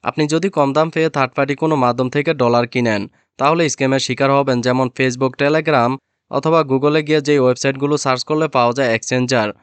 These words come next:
সেগুলোর মাধ্যমে যদি কোনো প্রকার ডলার লেনদেন করেন, সেক্ষেত্রে হান্ড্রেড পার্সেন্ট স্ক্যামের শিকার হবেন। আর আপনি যদি আমাদের কাছ থেকে ডলারটা কিনেন, সেক্ষেত্রে হান্ড্রেড পার্সেন্ট পেমেন্টটা পাবেন। এরপরও যদি কারো সন্দেহ থাকে, তাহলে এই ভিডিওর কমেন্ট বক্স থেকে কমেন্টগুলো দেখে নিতে পারেন।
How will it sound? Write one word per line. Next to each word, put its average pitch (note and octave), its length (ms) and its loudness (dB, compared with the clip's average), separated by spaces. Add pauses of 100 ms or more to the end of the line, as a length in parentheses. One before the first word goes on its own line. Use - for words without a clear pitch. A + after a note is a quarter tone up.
(240)
সেগুলোর D3+ 420 0
মাধ্যমে C#3 360 0
যদি D3 220 0
কোনো E3 200 -2
প্রকার E3+ 460 0
ডলার B2+ 260 2
লেনদেন C#3 400 0
করেন, C3+ 420 2 (300)
সেক্ষেত্রে C#3 420 0
হান্ড্রেড C3 320 0
পার্সেন্ট C#3+ 340 0
স্ক্যামের B2+ 320 0
শিকার C3 320 0
হবেন। A2 400 0 (460)
আর B2 60 -2
আপনি C#3+ 220 -2
যদি D#3+ 200 0
আমাদের D3 320 2
কাছ D3 200 0
থেকে D#3+ 200 0
ডলারটা C3+ 440 2
কিনেন, D3 320 -2
সেক্ষেত্রে C3+ 420 -2
হান্ড্রেড B2 300 0
পার্সেন্ট C3 360 -2
পেমেন্টটা D3 360 0
পাবেন। A2 480 0 (440)
এরপরও E3+ 400 0
যদি F3 240 -2
কারো E3+ 220 2
সন্দেহ C#3 340 0
থাকে, D3 280 -2
তাহলে D#3 340 2
এই C#3 60 2
ভিডিওর C3 320 0
কমেন্ট D#3+ 300 0
বক্স E3+ 180 0
থেকে E3 240 -2
কমেন্টগুলো D#3+ 500 0
দেখে B2+ 260 0
নিতে B2+ 220 0
পারেন। A2+ 440 0